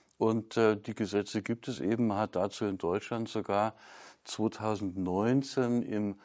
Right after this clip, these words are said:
Bundesaufsichtsamt für Finanzdienstleistungen, im bafin, ein Abwicklungsregime eingerichtet.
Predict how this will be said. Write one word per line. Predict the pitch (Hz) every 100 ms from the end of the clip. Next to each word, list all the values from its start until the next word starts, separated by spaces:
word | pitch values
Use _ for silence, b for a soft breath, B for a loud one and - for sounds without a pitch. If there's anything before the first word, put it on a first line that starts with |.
| B _ -
Bundesaufsichtsamt | 123 117 104 - 95 - 117 76 104
für | - 104
Finanzdienstleistungen, | - 92 87 110 127 - 127 - - 107 117 117 104
im | 98 98
bafin, | - 55 76 - - 123 120
ein | 123 98
Abwicklungsregime | - - _ - 127 131 131 127 127 120 - 135 127
eingerichtet. | - 117 127 127 135 - 131 127